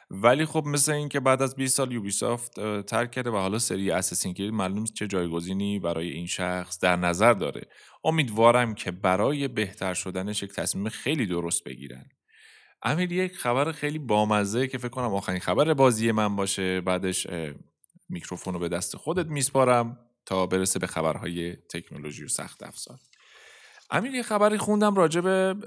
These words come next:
بازی جی تی ای وی آی و اونم این بود که اگر، یعنی به گفته خود شرکت راکستار، اگر قرار باشه منتقدان این بازی رو بررسی و تجربه کنن که نمره بهش بدن، باید در قرنطینه کامل در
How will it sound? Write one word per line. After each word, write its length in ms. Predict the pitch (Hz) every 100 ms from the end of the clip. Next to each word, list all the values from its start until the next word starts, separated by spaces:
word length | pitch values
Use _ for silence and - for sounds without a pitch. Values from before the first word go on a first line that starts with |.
| 78 -
بازی 500 | 117 110 110 143 160
جی 140 | 127
تی 180 | 101 107
ای 100 | 104
وی 220 | 98 101
آی 280 | 101 117 202 - _ _ _ _ _
و 100 | -
اونم 360 | 101 120 151 147
این 200 | 156 170
بود 180 | 170 -
که 420 | 170 165 165 - - -
اگر، 540 | 156 165 101 80 - _ _ _
یعنی 300 | 95 90 87 -
به 100 | 95
گفته 340 | 90 - 104
خود 200 | 107 104
شرکت 480 | 107 90 85 95 120
راکستار، 600 | 95 73 - - - - _ _ _ _ _ _
اگر 360 | - 175 170 104
قرار 420 | 95 101 120 151
باشه 280 | 104 90 92
منتقدان 800 | 98 104 95 98 95 98 131 110
این 260 | - 123 131
بازی 260 | 101 92
رو 100 | 113
بررسی 580 | 107 95 90 87 90 -
و 140 | 95 90
تجربه 480 | - 82 95 127
کنن 300 | 143 90 71
که 120 | - 92
نمره 380 | 92 90 90
بهش 320 | 90 90 87 -
بدن، 440 | 90 95 117 113
باید 360 | 95 92 123 -
در 200 | 101 92
قرنطینه 640 | 92 90 87 - 95 110
کامل 460 | - - 90 95 117
در 280 | 117 104